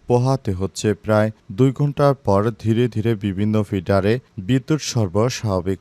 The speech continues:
হচ্ছে। খুলনা সহ পদ্মার এই পারে একুশ জেলায় বিদ্যুৎ সরবরাহের দায়িত্বে নিয়োজিত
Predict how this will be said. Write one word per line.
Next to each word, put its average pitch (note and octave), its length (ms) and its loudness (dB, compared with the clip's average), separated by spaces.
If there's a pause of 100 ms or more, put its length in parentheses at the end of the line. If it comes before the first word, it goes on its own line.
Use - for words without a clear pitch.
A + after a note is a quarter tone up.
হচ্ছে। G#2+ 480 -2 (120)
খুলনা D3+ 280 2
সহ F3+ 280 0
পদ্মার E3 360 2 (120)
এই B2+ 160 0
পারে G#2+ 380 0 (180)
একুশ C#3+ 440 2
জেলায় D#3+ 260 2
বিদ্যুৎ C3 420 -4
সরবরাহের G#2+ 800 -2
দায়িত্বে G#2+ 480 0
নিয়োজিত G2 640 -2